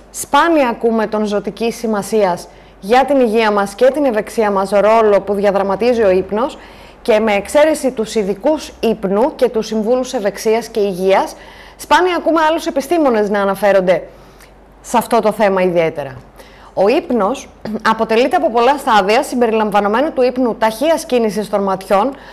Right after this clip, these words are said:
το γνωρίζουμε όλοι, τη φάση R E M, και του non-R E M ύπνου, τα οποία χαρακτηρίζονται από διακριτά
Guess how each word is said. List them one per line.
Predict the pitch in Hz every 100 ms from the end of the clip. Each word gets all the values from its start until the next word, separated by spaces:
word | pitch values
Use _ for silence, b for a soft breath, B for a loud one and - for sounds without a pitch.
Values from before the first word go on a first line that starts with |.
| B
το | -
γνωρίζουμε | 220 233 226 277 277 233 214
όλοι, | 214 247
τη | 247
φάση | 247 240 254 254 254 226
R |
E | 202 196 226
M, | 311 - B B B B B
και | - 269
του | 269
non-R | 262 339 415 359 262
E | 220 196 190
M |
ύπνου, | 190 185 170 220 339 - B B B
τα | 247 233
οποία | 233 370 320 185 - - - -
χαρακτηρίζονται | - 233 226 226 226 214 294 294 240 190 247 349
από | 220 233 220
διακριτά | 208 208 208 220 202 277 311